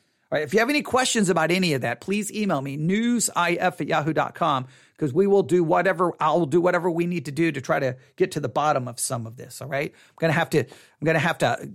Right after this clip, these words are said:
get a re-, well, I'm gonna have to hire a re-, I've got, I've tried to hire a graphics team, a YouTube manager.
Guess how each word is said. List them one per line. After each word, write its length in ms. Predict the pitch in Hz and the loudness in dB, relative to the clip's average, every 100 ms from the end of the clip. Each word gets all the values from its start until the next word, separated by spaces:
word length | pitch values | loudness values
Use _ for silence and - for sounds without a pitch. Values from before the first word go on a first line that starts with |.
| 165 143 | -10 0
get 160 | 185 | 0
a 60 | 147 | 0
re-, 260 | 156 202 196 | -2 -4 0
well, 300 | 160 143 - _ _ | -2 -2 -8 _ _
I'm 200 | 143 160 | -6 0
gonna 160 | 214 214 | 2 2
have 140 | 254 | 2
to 100 | 202 | 0
hire 420 | 156 240 311 311 214 | 2 2 4 4 4
a 100 | 233 | 2
re-, 220 | 311 359 | 2 2
I've 120 | - | 0
got, 240 | 220 220 170 - | 0 0 -2 -6
I've 140 | 165 165 | -6 0
tried 220 | 269 254 | 0 2
to 80 | 196 | 2
hire 300 | 226 240 196 | 2 2 0
a 80 | |
graphics 560 | 139 240 294 311 - - | 0 0 0 -2 -4 -2
team, 420 | 302 294 302 311 294 - - | 0 2 0 0 -2 -6 -4
a 80 | 170 | -2
YouTube 560 | 208 311 269 294 277 | 0 -2 -2 -4 -2
manager. 640 | 226 247 247 226 247 247 | 0 2 2 0 2 2